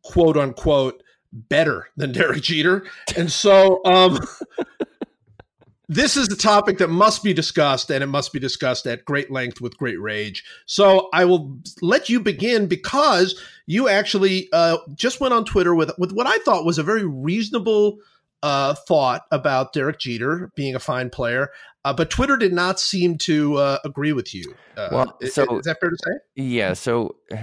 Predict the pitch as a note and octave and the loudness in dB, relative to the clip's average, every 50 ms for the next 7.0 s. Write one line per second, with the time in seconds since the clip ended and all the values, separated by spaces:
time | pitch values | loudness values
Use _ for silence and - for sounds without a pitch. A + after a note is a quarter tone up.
0 | A2 - - A2+ B2 C3 C3 B2 C3 D#3 E3+ F3+ E3 C#3+ B2+ - - - F#2 F2 | -12 -12 -8 -6 -4 -4 -4 -4 -4 -4 -4 -2 -2 -4 -4 -6 -8 -8 -6 -4
1 | F2 E2+ D2+ C#2+ C#2+ C#2+ C2+ - - _ _ _ _ _ _ _ _ _ _ _ | -4 -4 -4 -4 -6 -8 -10 -12 -20 _ _ _ _ _ _ _ _ _ _ _
2 | _ _ _ - B2+ C#3 D#3+ D#3+ D#3+ D3+ - A#2+ A2+ A2 G#2 F#2+ F2 E2 E2+ D#2+ | _ _ _ -6 -6 -4 -2 -2 -2 -2 -2 0 0 0 0 0 -2 -2 -2 -2
3 | D#2+ D#2 D2+ D2+ D2 - _ _ _ _ _ _ - - F2+ E2 D2+ C#2+ C#2 - | -2 -4 -4 -8 -10 -12 _ _ _ _ _ _ -10 -6 -6 -6 -6 -6 -8 -12
4 | - - - F2+ E2+ E2 E2 E2 - - F2 F2 - F#2+ F#2+ G2 G2+ F#2+ _ _ | -10 -6 -4 -4 -2 -2 -4 -4 -6 -6 -8 -6 -6 -6 -8 -8 -8 -14 _ _
5 | _ _ _ _ _ _ - F4 A3 D#3+ C3+ G#2+ F#2+ E2+ D#2+ D2+ D2 C2+ - E2+ | _ _ _ _ _ _ -6 -4 -2 -2 -2 -2 -2 -2 -2 -2 -4 -6 -6 -6
6 | F#2+ F#2 - - - A2 A#2 A2 G#2 G2 - - D#2+ E2+ C#2+ - - G2+ G#2 G2+ | -6 -6 -6 -6 -4 -4 -2 -2 -2 -2 -2 -2 -4 -4 -4 -6 -6 -6 -6 -6